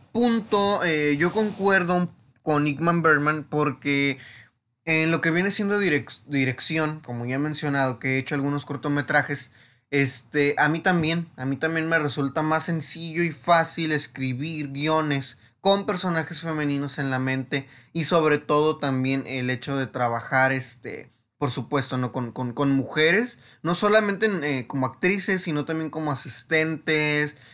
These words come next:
en iluminación, como asistentes de edición. Me resulta más fácil, este, trabajar, trabajar con mujeres, este, que, eh, trabajar, este, con, con hombres. No digo que no trabaje con hombres, trabajo con hombres, pero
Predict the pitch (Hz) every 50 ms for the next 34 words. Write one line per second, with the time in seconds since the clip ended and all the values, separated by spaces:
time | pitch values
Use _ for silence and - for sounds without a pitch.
0 | - _ 147 147 143 139 135 135 131 131 131 127 123 123 117 - - 156 151 156
1 | 156 156 160 160 160 - 147 135 135 131 120 123 117 - - 135 131 131 147 131
2 | 135 131 120 117 117 107 - 143 147 156 160 160 160 - - - - _ _ -
3 | 143 147 151 147 147 143 127 147 160 160 143 180 175 175 170 170 - - - 165
4 | 160 160 156 - - 170 156 147 135 123 - 120 104 - 127 123 123 120 131 139
5 | 131 127 - 139 135 123 123 117 131 131 - 165 165 165 165 160 156 156 156 160
6 | 156 - - - - _ _ _ _ 131 131 123 - - - _ - 139 127 -
7 | - - 175 180 180 175 175 - - - _ _ _ 127 127 123 120 120 120 117
8 | - 139 135 123 123 120 - - 135 135 139 131 - - - 131 123 117 113 -
9 | - - _ _ _ - 127 123 117 117 113 110 - 135 131 135 139 135 131 127
10 | 123 123 127 135 147 151 156 170 180 170 165 - 156 139 131 127 113 139 135 139
11 | 139 135 131 147 139 170 165 160 151 151 156 165 165 165 - - 117 107 107 117
12 | 139 143 - 175 175 170 165 165 170 175 175 - - - - _ _ _ - 190
13 | 185 185 196 214 220